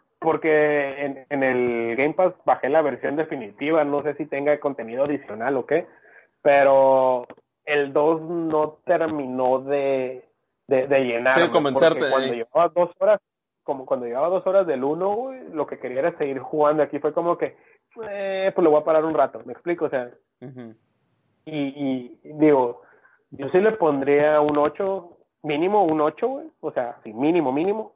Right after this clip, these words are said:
Speaker 1: el, el, el ocho más bajito que he puesto, pero sí le para subir, y sí lo veo como que puede llegar a, a, a, a sonar en los, como Game of the Year, o como, sí, como Game of the Year,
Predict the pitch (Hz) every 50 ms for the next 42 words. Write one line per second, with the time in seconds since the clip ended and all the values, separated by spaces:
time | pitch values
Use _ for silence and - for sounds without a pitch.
0 | _ _ _ _ _ _ _ 139 135 131 135 127 - 185 175 - - 135 131 135
1 | 139 139 - 175 165 160 156 151 165 160 - 170 160 165 - - - - 147 147
2 | 143 - - - 156 160 - - 220 220 226 - _ _ _ _ _ _ _ _
3 | _ _ _ _ _ _ 160 156 151 147 147 143 143 139 139 139 135 131 131 131
4 | 127 123 123 120 117 117 _ _ _ _ _ _ _ _ _ _ _ _ 160 147
5 | 151 160 156 - 185 165 139 147 143 139 139 135 127 - _ _ 160 151 123 _
6 | - 147 147 156 170 170 170 160 151 151 165 175 170 - - 165 151 143 139 131
7 | 131 127 127 131 131 - _ _ _ _ _ - 135 120 - - 139 127 123 135
8 | 147 156 143 127 120 120 123 139 139 139 135 135 127 127 139 135 131 - - 131
9 | 127 123 123 131 135 135 135 135 123 117 117 120 139 151 147 143 135 131 127 123
10 | 120 120 117 113 110 107 - _ _ _ _ _ _ _ - - 135 131 123 120
11 | 117 131 131 131 147 156 143 135 143 131 120 117 120 120 117 113 113 - _ _
12 | 139 131 127 127 123 117 - 131 120 117 117 113 110 110 110 110 110 110 110 110
13 | 107 107 107 107 110 113 - _ - 143 143 143 - 127 117 110 117 127 139 143
14 | 135 127 113 117 117 117